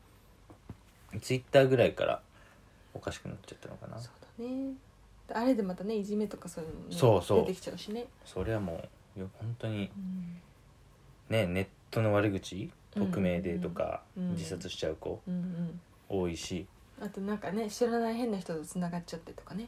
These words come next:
Speaker 2: あるね。まあ、
Speaker 1: 殺人
Speaker 2: 詐欺ももちろん。
Speaker 1: 事件とかね、詐欺とかね。怖いですよね。
Speaker 2: なんかでもさ、その情報だけ聞くとさ、
Speaker 1: うん。
Speaker 2: その有益な情報を得た、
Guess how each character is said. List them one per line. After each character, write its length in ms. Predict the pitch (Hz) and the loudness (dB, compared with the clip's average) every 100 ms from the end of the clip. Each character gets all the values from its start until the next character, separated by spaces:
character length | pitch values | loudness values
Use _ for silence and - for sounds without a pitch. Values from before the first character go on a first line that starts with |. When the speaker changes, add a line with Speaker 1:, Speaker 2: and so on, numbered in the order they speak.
| - - | -10 -4
Speaker 2:
あ 140 | 92 | -2
る 100 | 90 | -2
ね。 260 | 95 104 98 | -2 -2 -2
ま 60 | 92 | 0
あ、 20 | |
Speaker 1:
殺 180 | - 139 | 4 6
人 100 | 104 | 6
Speaker 2:
詐 40 | |
欺 60 | 95 | 6
も 60 | |
も 80 | 101 | 4
ち 80 | 202 | 0
ろ 80 | 180 | -2
ん。 40 | |
Speaker 1:
事 60 | 160 | -4
件 60 | |
と 60 | 160 | -10
か 100 | - | -10
ね、 120 | 175 | -10
詐 180 | 180 180 | -6 -8
欺 100 | 170 | -8
と 100 | 170 | -14
か 140 | - 170 | -14 -10
ね。 160 | 208 214 - - - | -10 -12 -20 -20 -20
怖 260 | - 214 170 | -8 -4 -4
い 60 | |
で 80 | 139 | -6
す 120 | 190 | -10
よ 100 | 196 | -10
ね。 100 | 262 - - | -12 -10 0
Speaker 2:
な 100 | 120 | 0
ん 40 | |
か 120 | 107 | 2
で 80 | 98 | 4
も 140 | 98 92 | 2 2
さ、 120 | 90 | -2
そ 140 | 107 | -2
の 140 | 143 170 | 0 4
情 180 | 175 | 4
報 180 | 165 165 | 6 6
だ 100 | 156 | 4
け 140 | 151 156 | 4 0
聞 100 | 151 - - | 0 -8 -6
く 80 | |
と 160 | 156 92 | -2 -2
さ、 320 | - 85 85 - | 0 0 0 -2
Speaker 1:
う 60 | |
ん。 180 | 190 175 | -4 -4
Speaker 2:
そ 100 | - | -6
の 120 | 90 | -2
有 160 | 95 127 | 0 2
益 160 | 131 139 | 2 2
な 120 | 131 | 4
情 140 | 131 | 4
報 80 | 127 | 4
を 40 | |
得 140 | 127 120 | 2 4
た、 340 | 98 73 - | 4 2 -2